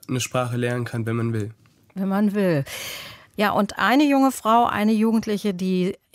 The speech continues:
Speaker 2: einen ganz ungewöhnlichen Weg gegangen ist, zumindest sprachlich. Antonia aus Berlin hat sich für ein Jahr in China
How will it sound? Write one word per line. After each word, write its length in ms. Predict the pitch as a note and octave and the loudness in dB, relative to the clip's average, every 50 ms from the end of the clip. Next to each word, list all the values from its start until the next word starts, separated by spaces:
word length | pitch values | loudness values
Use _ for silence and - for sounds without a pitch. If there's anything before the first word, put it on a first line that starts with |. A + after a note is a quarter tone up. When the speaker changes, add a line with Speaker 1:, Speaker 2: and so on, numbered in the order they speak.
| - - - - - | -20 -18 -18 -14 -8
Speaker 2:
einen 260 | - F3 E3 F3 F3 | -2 0 0 2 2
ganz 300 | D#3+ F#3+ B3 D#4 D4+ - | 2 2 2 2 0 0
ungewöhnlichen 680 | - C4 C4+ C4+ C4 A#3 A3+ A#3 A#3 A#3 A3+ A#3 A3 G3 | 0 2 2 2 2 2 2 2 2 2 2 2 2 2
Weg 140 | G3 A#3 A#3+ | 2 0 -2
gegangen 380 | - A#3+ A3 A3+ A3+ A3+ A3+ | -2 -4 -2 0 0 0 0
ist, 160 | A#3 A3 - - | 0 -2 -4 -2
zumindest 500 | G3 F3+ F3+ F3+ F3+ F3 - - E3 - | 0 2 2 2 0 -2 -4 -6 -6 -8
sprachlich. 640 | - - - G3 G#3 A#3+ B3+ - C4 C#4 C4+ - - - - - - - - | -8 -4 0 2 2 2 2 2 0 -2 -2 -4 -8 -14 -14 -14 -14 -14 -4
Antonia 520 | - - G3 F#3+ - A#3 B3+ B3+ A#3+ A#3 - | 0 0 2 2 4 4 4 4 4 4 2
aus 100 | G3+ - | 0 0
Berlin 380 | - G#3 G3+ A3 C4 C#4+ C4 | 0 0 2 4 4 4 4
hat 100 | C4 B3+ | 2 0
sich 160 | - C4 A#3 | 0 -2 -4
für 140 | - B3 A#3 | -2 -2 0
ein 100 | - A3 | 2 2
Jahr 180 | A3 A3 G#3+ - - | 2 2 0 2 2
in 100 | G3 F#3+ | 0 0
China 640 | - - - A3 A#3+ E4+ F#4 B3+ E3 C3 D3 - | 0 -2 -2 2 4 4 4 4 4 2 -2 -6